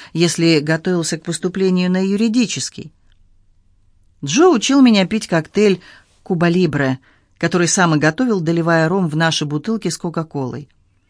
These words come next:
Он говорил, что предпочитает сам научить меня правильно пить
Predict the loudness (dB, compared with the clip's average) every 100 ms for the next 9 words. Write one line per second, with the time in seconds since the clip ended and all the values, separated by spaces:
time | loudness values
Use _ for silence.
0 | _ 2 4 4 4 2 -2 -4 -6 -6
1 | -6 -8 -2 -2 -2 -2 0 0 -2 -2
2 | -6 -4 -2 -2 0 -2 0 -4 -4 -2
3 | -4